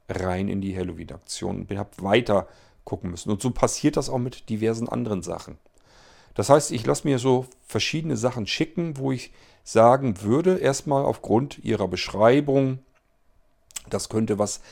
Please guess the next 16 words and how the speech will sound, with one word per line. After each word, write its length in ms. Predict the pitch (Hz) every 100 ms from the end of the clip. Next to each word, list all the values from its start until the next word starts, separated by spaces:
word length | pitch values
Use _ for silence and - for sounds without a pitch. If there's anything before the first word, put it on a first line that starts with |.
| - -
sehr 220 | - 98
Spannendes, 560 | 95 - 104 117 110 98
was 160 | 98
Interessantes 720 | 90 95 - - 95 98 95 -
sein. 200 | 92 87
Man 100 | 87
kann 180 | 104 104
so 80 |
ein 40 | 101
bisschen 280 | 104 - 107
an 140 | 95
bestimmte 520 | 101 - 117 113 101 - - - _ _ _ -
technische 500 | - 110 113 113 104
Spezifikationen 1300 | 95 - 107 - - 98 92 - 135 139 143 143 110
sich 200 | 117 107
halten 540 | 107 139 - 175 180